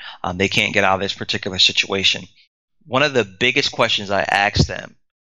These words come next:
is, "How did it all start?" Because I wanna know the trigger. I have to peel the onion back and get to the root cause of the problem. What's the trigger? What is that one thought, process, instant,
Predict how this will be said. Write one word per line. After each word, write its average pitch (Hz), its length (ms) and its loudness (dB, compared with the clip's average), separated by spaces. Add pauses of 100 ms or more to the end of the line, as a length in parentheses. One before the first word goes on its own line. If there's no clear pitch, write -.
(260)
is, 104 160 -2
"How 107 180 4
did 107 120 -2
it 101 100 -2
all 98 220 2
start?" - 520 0 (240)
Because - 240 -4
I 131 140 4
wanna 143 240 2
know 120 180 0
the 104 140 -4
trigger. - 600 0 (140)
I - 60 -4
have 117 120 -4
to - 60 -18
peel 135 280 -4
the 113 160 -4
onion 135 300 2
back 101 220 2
and 101 120 -8
get 120 140 -2
to 104 100 -8
the 101 120 -12
root 107 260 -14
cause 113 420 -2
of 90 80 -12
the - 60 -14
problem. - 460 0 (520)
What's 143 300 8
the 135 100 0
trigger? 117 360 2
What 110 320 2
is 156 160 0
that 117 240 2
one 139 440 0 (600)
thought, 127 400 2 (640)
process, 127 920 2
instant, 123 540 -2